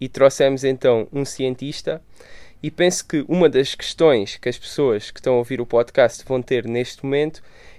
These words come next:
é se existe esta tensão, esta suposta tensão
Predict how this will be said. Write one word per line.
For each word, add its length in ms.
é 300
se 220
existe 600
esta 340
tensão, 680
esta 260
suposta 560
tensão 540